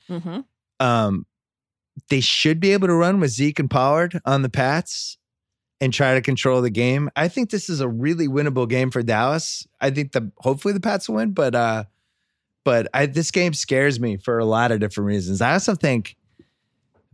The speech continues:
Speaker 2: boy, this makes me nervous to say this. It hurts my soul.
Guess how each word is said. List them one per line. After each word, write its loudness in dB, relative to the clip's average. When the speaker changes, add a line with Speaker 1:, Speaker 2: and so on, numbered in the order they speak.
Speaker 2:
boy, 2
this -2
makes -2
me 2
nervous 0
to -6
say -2
this. -6
It -2
hurts -2
my -2
soul. -2